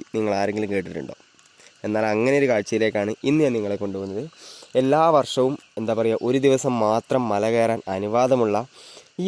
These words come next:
ഒരു മലമുകളിലെ കാഴ്ചകളാണ് ഇന്ന് ഞാൻ നിങ്ങളെ കാണിക്കുന്നത് കേട്ടോ. അപ്പോൾ ഈ ഒരു ഉത്സവം നടക്കുന്നത് വയനാട് ജില്ലയിലാണ്. വയനാട് ജില്ലയിലെ മണിക്കുന്നുമല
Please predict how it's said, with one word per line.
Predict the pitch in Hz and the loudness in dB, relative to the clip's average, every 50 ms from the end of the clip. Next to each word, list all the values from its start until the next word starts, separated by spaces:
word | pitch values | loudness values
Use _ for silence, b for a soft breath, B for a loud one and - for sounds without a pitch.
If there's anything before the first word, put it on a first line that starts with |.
| 208 190 | 6 6
ഒരു | 170 175 151 - - - | 6 6 4 2 0 0
മലമുകളിലെ | 127 113 117 113 117 117 120 120 120 120 - - | 2 4 4 4 2 2 4 4 2 2 0 0
കാഴ്ചകളാണ് | 101 101 101 104 - 123 117 110 107 104 101 110 - - - | 0 0 0 0 2 2 2 2 2 0 0 -2 -4 -4 -2
ഇന്ന് | 147 156 156 | 2 4 4
ഞാൻ | 143 127 | 4 4
നിങ്ങളെ | 117 110 107 107 101 104 | 4 4 2 2 0 0
കാണിക്കുന്നത് | 101 101 92 98 98 101 98 | -2 -2 -2 -2 -2 -2 -2
കേട്ടോ. | - 101 95 90 - _ _ _ _ - - B B B B B B B B B - | -2 -2 -4 -4 -8 _ _ _ _ -20 -20 B B B B B B B B B -4
അപ്പോൾ | - - 127 123 | -2 0 2 4
ഈ | 120 131 | 4 6
ഒരു | 135 143 143 127 | 6 6 6 4
ഉത്സവം | 117 107 - 131 131 135 135 | 4 2 4 4 4 6 6
നടക്കുന്നത് | 127 117 - - 117 117 123 135 120 | 4 2 2 2 2 2 2 2 2
വയനാട് | 107 101 101 101 110 113 120 123 110 123 | 2 2 2 2 2 2 0 0 0 -2
ജില്ലയിലാണ്. | 113 110 110 110 104 104 107 117 113 | 0 0 0 0 2 0 0 0 0
വയനാട് | 101 101 104 107 110 107 117 | 0 0 0 0 -2 -2 -2
ജില്ലയിലെ | 110 110 110 120 127 120 107 | -2 0 0 0 0 0 0
മണിക്കുന്നുമല | 104 104 110 - - 143 139 139 135 131 135 | 0 0 0 0 0 2 2 4 4 4 4